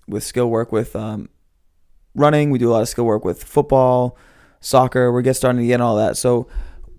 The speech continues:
at our gym, this, actually, when this comes out, it's gonna be within the next couple weeks. We're getting started on, um, laying down some turf, uh, for in season, out of season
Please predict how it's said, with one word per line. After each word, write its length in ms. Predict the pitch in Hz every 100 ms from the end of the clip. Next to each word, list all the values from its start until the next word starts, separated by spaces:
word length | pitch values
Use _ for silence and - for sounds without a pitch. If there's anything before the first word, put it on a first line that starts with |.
| - -
at 100 | 127
our 140 | 123
gym, 480 | 123 131 147 139 120
this, 380 | - 117 - - - - -
actually, 320 | - - - 131
when 240 | - 127
this 120 | 123
comes 220 | - 120
out, 140 | 123 113
it's 80 | -
gonna 120 | 117
be 160 | 113
within 300 | 107 120 120
the 80 | 117
next 360 | 117 117 - - - -
couple 240 | 147 120
weeks. 260 | 143 143 -
We're 60 |
getting 200 | 127 120
started 460 | 120 - 127 120 117
on, 380 | 110 117 120 127 - - - - -
um, 560 | - - 101 104 - - - - - -
laying 340 | - 127 127
down 160 | 123 117
some 160 | 117
turf, 500 | 110 127 113 110 - - - - - - - -
uh, 240 | 123 120 113
for 200 | - 117
in 200 | 113 113
season, 500 | - 120 117 113 113 -
out 160 | 117
of 80 | 117
season 600 | - 120 117 113 113 -